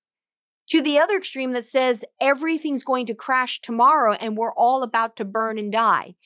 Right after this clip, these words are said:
So you've got these two extremes. There is actually a middle. The middle that says, "Yeah, it could go really good or it could go bad, but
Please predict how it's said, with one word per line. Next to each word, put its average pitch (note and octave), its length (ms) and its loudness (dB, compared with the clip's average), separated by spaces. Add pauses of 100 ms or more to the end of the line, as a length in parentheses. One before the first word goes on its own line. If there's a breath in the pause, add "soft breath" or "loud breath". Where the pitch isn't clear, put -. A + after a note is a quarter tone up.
(200 soft breath)
So - 100 -2
you've B3 140 2
got E4+ 240 2
these F4+ 240 2
two D#4 180 -8
extremes. D4 560 -6 (480 soft breath)
There C4+ 180 2
is F#4 160 2
actually D4 440 0
a G#3+ 40 0
middle. A3 440 -4 (640)
The A#3+ 100 2
middle E4+ 280 6
that C#4 140 0
says, B3+ 460 0 (400)
"Yeah, F#4+ 380 2 (280 soft breath)
it - 140 -2
could F4 220 0
go C#4 120 6
really B3 280 4
good A#3 320 4
or B3 160 4
it A3+ 40 -2
could A#3 200 -6
go A#3+ 120 4
bad, A#3 360 0
but F#3+ 240 0